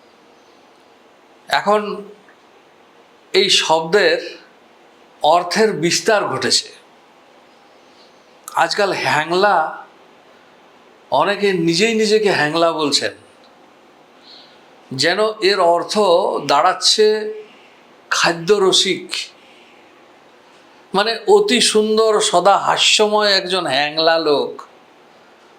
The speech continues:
তার মানে একটু খাবার দাবার বেশি পছন্দ করেন,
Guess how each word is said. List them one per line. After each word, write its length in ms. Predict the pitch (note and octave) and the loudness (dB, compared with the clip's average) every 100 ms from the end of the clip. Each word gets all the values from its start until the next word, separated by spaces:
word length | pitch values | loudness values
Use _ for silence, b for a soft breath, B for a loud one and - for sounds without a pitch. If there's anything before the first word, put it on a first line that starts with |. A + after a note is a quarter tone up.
| _ - - _ _ - | _ -20 -20 _ _ -6
তার 200 | D#3 F3 | 0 2
মানে 240 | G3+ A#3 A#3+ | 0 -2 -4
একটু 260 | A#3+ - - | -4 -6 -4
খাবার 500 | - C#3+ D3+ F#3 G3+ | -2 2 4 4 2
দাবার 320 | A3+ A3 F3+ | 0 0 0
বেশি 360 | D3+ D#3+ A3 G#3+ | 2 2 -2 -2
পছন্দ 480 | D#3+ - D#3+ D#3 C#3 | -2 -2 -4 -2 -2
করেন, 340 | C3+ A2+ A2 | -2 -2 -4